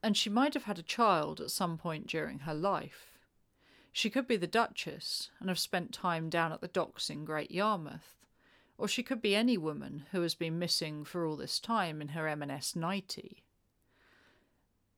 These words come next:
No one knows the reason why her head had been removed. Perhaps it was just to conceal her identity, or perhaps to conceal the method of the murder itself.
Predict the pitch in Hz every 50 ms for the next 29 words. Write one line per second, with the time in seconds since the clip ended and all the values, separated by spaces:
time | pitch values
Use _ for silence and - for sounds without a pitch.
0 | _ _ _ _ _ _ _ _ _ _ 220 240 254 262 269 269 254 233 233 226
1 | 208 190 - - 196 196 208 196 185 165 180 175 170 165 165 160 160 139 160 160
2 | 156 - - 233 247 247 240 202 - - 165 160 151 165 160 156 151 151 151 143
3 | 135 - - 185 - - - - - _ _ _ _ _ _ _ _ _ _ _
4 | - 214 196 226 - 208 - 220 214 202 - - 208 185 - - - - 190 180
5 | - - - 175 165 160 160 165 160 156 156 156 151 208 220 226 202 - 180 -
6 | - - - - _ _ _ _ _ _ - - - - - _ _ - 185 -
7 | 185 170 180 170 - - - - - - 175 165 - - 190 170 160 156 156 165
8 | 165 165 156 151 - - 160 151 156 - - 151 - - 160 160 160 151 147 143
9 | 156 156 156 - - - - - - - 247 214 160 - 156 - - - - -
10 | -